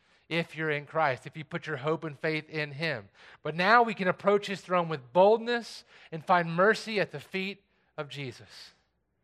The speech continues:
Isn't that a good day today? That's a good message to hear, to be reminded of. And we can now love one another because of that in the same self-giving way to once again find relational peace,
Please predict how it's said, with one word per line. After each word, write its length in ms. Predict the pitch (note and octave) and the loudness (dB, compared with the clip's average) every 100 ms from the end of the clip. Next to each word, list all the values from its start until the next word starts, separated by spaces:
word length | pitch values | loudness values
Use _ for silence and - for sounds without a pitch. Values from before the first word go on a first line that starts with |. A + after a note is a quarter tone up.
| _ _ _ | _ _ _
Isn't 160 | G#3 A3+ | -4 4
that 140 | B3 | 4
a 40 | A3 | 6
good 240 | F3 A#3 | 2 4
day 340 | G3 A3+ C4+ B3+ | 8 8 6 0
today? 500 | A3 G#3+ A3+ C4 C4 _ _ _ _ _ _ _ - | -2 0 0 -2 -8 _ _ _ _ _ _ _ -16
That's 140 | F3 | -12
a 60 | G#3 | -4
good 320 | G3 A#3 A3 | 4 6 6
message 640 | G#3 A#3 A3+ B3 B3+ F#3 | 4 4 4 -4 -4 -4
to 120 | A3 | -6
hear, 360 | G3 G3+ A#3 B3+ | -6 -4 -2 -2
to 100 | G3 | -2
be 120 | A3+ | 0
reminded 500 | G3+ F#3+ G#3 A#3 A#3+ | 2 4 2 2 2
of. 240 | A#3+ C4+ C4 _ - _ | 2 2 -4 _ -20 _
And 100 | F#3+ | -4
we 80 | A3 | -4
can 160 | G3 A3 | -4 2
now 240 | B3+ C4 | 6 6
love 400 | A3 A3+ B3+ B3 | 6 8 8 6
one 200 | G#3+ B3+ | 4 2
another 380 | B3 A#3+ B3 A#3+ | 4 4 4 4
because 340 | F#3+ - F#3 | 0 -2 -2
of 100 | E3 | -2
that 340 | E3 E3 F#3+ F#3+ - - - | 2 4 2 0 -20 -14 -4
in 60 | |
the 80 | F#3 | -4
same 360 | - A#3+ A#3+ A3 | 0 2 2 -2
self-giving 800 | - A#3+ B3+ G#3+ B3 A#3+ A#3+ | 2 6 6 4 -4 -4 -2
way 260 | A3+ G#3 F3 | 4 4 4
to 160 | D#3+ F3+ | -2 -2
once 300 | F#3+ G#3 G#3+ | 0 0 -4
again 300 | F3+ G3+ G3 | -6 -6 -2
find 300 | G3 F#3 F3 | 0 0 0
relational 720 | E3+ F3 G#3+ G#3+ A#3+ A#3 A3+ | 2 4 2 0 -6 -4 -6
peace, 640 | - A3 E3+ A#2+ - - | -6 -10 -10 -10 -16 -20